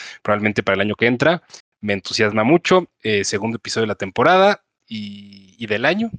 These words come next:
Y pues nada, ¿no? A divertirnos, a darle sabroso. Y les recuerdo que a mí me pueden encontrar en Twitter, en Chato Romero F F, como dice Yaquita, para, pues, ana-, ver cosas de N F L ahorita, tal vez de N C A A,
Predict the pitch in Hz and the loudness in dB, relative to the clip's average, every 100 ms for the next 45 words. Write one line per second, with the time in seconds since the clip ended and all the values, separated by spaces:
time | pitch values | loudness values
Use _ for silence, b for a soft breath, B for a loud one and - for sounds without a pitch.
0 | _ - 196 - - 202 123 208 269 247 | _ -18 -18 -20 -12 -8 -2 -2 0 2
1 | 240 165 127 120 - 180 208 196 123 135 | 4 4 4 0 2 0 2 0 4 2
2 | 143 131 113 165 180 208 220 b b _ | 2 -2 0 0 0 -4 -6 b b _
3 | _ - 110 104 104 101 98 101 120 123 | _ -8 -4 -4 -4 -4 -6 -4 -4 -2
4 | 120 120 - 110 - 90 104 101 95 117 | -4 -4 -2 -4 -4 -6 -4 -4 -4 -6
5 | 113 135 135 _ - 107 98 113 107 98 | 0 0 0 _ -10 -10 -4 -4 -4 -6
6 | 101 104 - 156 - - 98 98 - 92 | -4 -4 -2 -2 -2 -8 -6 -4 -6 -6
7 | - _ 107 - 95 - 107 98 - - | -14 _ -4 -2 -6 -4 -8 -8 -6 -2
8 | 107 - 127 117 117 - - B B B | -2 0 0 2 0 -2 -14 B B B
9 | _ 120 117 110 107 110 - _ - 123 | _ 0 2 4 2 0 -4 _ -4 0
10 | 123 - 113 110 113 - 98 110 160 170 | 0 0 0 2 0 -2 0 2 0 -2
11 | - 156 - 117 110 101 98 95 - 101 | 0 0 2 -2 0 -4 -6 -10 -10 -8
12 | 104 131 190 185 | -2 2 4 2